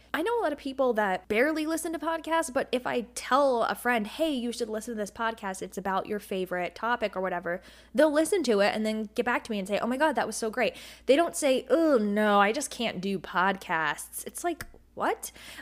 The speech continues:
I mean, Miranda's an intelligent woman. If someone, i-, if her friend is on a podcast, really, like, she just, she would just be like, "Yeah, I just can't do that." That's the weirdest thing that I've ever heard.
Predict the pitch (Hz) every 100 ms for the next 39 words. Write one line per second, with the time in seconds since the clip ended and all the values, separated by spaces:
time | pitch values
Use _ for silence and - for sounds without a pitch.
0 | - 330 330 311 330 453 480 370 277 202
1 | - 262 320 240 254 233 - 180 208 262
2 | 175 - 220 - - - - - 285 277
3 | - - - - _ - - 320 339 392
4 | 370 339 - _ - _ _ - 277 320
5 | 370 403 - 254 320 302 - 214 196 -
6 | 247 359 294 254 196 208 233 302 330 277
7 | 240 - 247 233 247 - 277 254 262 262
8 | 277 277 320 330 311 285 285 - 240 -
9 | 190 208 175 92 101 - - - - -
10 | 370 440 - 311 190 220 302 320 277 -
11 | 247 233 202 185 - 196 190 185 196 175
12 | 175